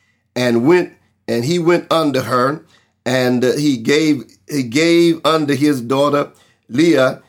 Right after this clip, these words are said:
his maid for his, and handmaid. And it came to pass in the morning, behold, it was Leah. And he said to Laban, "What is this that thou hast done unto me? Did that not serve thee for Rachel?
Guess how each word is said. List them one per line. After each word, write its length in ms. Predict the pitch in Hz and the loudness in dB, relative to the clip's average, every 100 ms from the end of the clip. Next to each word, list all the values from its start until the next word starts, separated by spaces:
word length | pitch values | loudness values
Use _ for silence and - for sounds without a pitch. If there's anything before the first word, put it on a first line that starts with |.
| _ | _
his 300 | - 139 123 | -6 -4 -4
maid 460 | 110 147 160 160 160 | 0 2 4 2 0
for 240 | 135 135 | -4 -2
his, 260 | 135 135 123 - | 0 0 0 0
and 160 | 113 110 | -2 0
handmaid. 760 | - 202 156 117 101 120 131 _ _ _ - | 0 0 0 -2 -2 -4 -4 _ _ _ -6
And 160 | 131 131 | -2 0
it 180 | 127 - | 0 -2
came 380 | 214 254 254 | 0 2 2
to 100 | 208 | -2
pass 460 | - 143 143 156 - | -2 -4 -2 -4 -4
in 280 | 147 170 180 | -2 -2 -2
the 60 | |
morning, 520 | 180 202 202 139 98 - _ _ _ | -2 0 0 0 -4 -10 _ _ _
behold, 460 | - 117 175 165 139 | -8 0 2 2 0
it 80 | 127 | -2
was 160 | 117 | -4
Leah. 420 | 156 185 127 104 - | 0 2 0 -2 -6
And 160 | 123 123 | -4 0
he 320 | 147 139 135 _ | 2 0 -4 _
said 380 | - - 185 156 | -10 -2 0 0
to 60 | 147 | -2
Laban, 480 | 160 185 131 131 156 | 2 2 2 -2 0
"What 160 | 233 | 0
is 160 | 190 - | 0 -2
this 180 | 165 165 | -4 -2
that 180 | 147 | -4
thou 200 | 139 151 | -2 0
hast 180 | 127 120 | -2 0
done 240 | 139 151 135 | 0 0 0
unto 120 | 127 | 0
me? 420 | 127 143 117 - _ _ _ 127 | 0 0 -2 -8 _ _ _ -2
Did 220 | 196 208 | 0 2
that 220 | 190 160 | 0 0
not 200 | 175 170 | -4 -4
serve 500 | - 185 190 180 135 | -2 2 2 2 0
thee 160 | 165 175 | -2 -2
for 540 | - 117 104 101 110 | -2 -2 -2 -4 0
Rachel? 600 | 139 196 - 294 392 | 0 0 -4 -6 -8